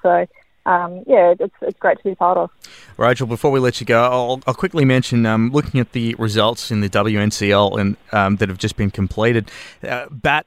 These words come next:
Speaker 2: really has dominated over ball. And, uh, we were chatting to Chris Tremaine, uh, the Victorian fast bowler, a little bit earlier on, and, uh, he mentioned how for bowlers now, when you play on those smaller ovals, uh, it doesn't really prepare you for,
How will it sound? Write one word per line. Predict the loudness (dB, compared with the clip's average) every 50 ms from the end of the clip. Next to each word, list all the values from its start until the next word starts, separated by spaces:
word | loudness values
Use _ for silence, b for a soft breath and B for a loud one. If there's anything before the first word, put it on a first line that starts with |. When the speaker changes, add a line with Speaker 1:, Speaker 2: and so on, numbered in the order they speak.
| _ _
Speaker 2:
really | -6 -4 -2 -2 -2 -2 -4
has | -4 -4 -6 -6 -4
dominated | -2 -2 0 2 2 2 2 2 0 0
over | 0 2 2 2 2 0 -2
ball. | -2 0 2 4 4 4 2 2 0
And, | 0 0 2 2 0 0 2
uh, | 0 0 0
we | 0 0 0
were | 0 -2
chatting | -2 -2 -2 0 0 0 -2
to | -2 -2 -2 -2 -2 -4 B B B B B -4
Chris | -2 -2 0 0
Tremaine, | 2 2 2 4 4 2 2 0 0
uh, | 0 0 0 0
the | -2 -4 -6 -8
Victorian | -8 -6 -2 0 2 2 2 2
fast | 0 0 0 0 -2 -2
bowler, | -4 -4 -2 -2 -4
a | -4
little | -4 -4 -2 -2
bit | 0 2
earlier | 2 2 4 2 2 2 2 2 2
on, | 2 2 0 -2 -4
and, | -4 -2 -2 -2 -2 0 0
uh, | 0 0 0 B B B B B B
he | -2 0 2
mentioned | 2 0 0 -2 -4 -2
how | 0 0 0 0 -2 -8 -14 -20 -20
for | -10 -8 -6 -2
bowlers | 0 2 2 4 2 2 0 0 -2 -2
now, | -2 0 0 2 0 0 -2 -6 -14 -16 -18 -20 -20 -20 -20 -20 -18 -8
when | -4 -2 -2 0
you | -2
play | -2 -2 -2 0 0 2 0
on | 0 0
those | 0 0 -2 -2
smaller | -4 -6 -4 -2 0 0 0 2 2 4
ovals, | 4 4 4 2 2 0 -2 -4 -6 -4
uh, | -2 0 0 0 0 0 -2 -4 -6
it | -8 -10 -6 _
doesn't | -2 -2 -2 -2
really | -4 -4 -4 -6 -6
prepare | -6 -8 -10 -8 -4 -2 0 0
you | 0 0 -2 -4
for, | -2 0 2 4 4 2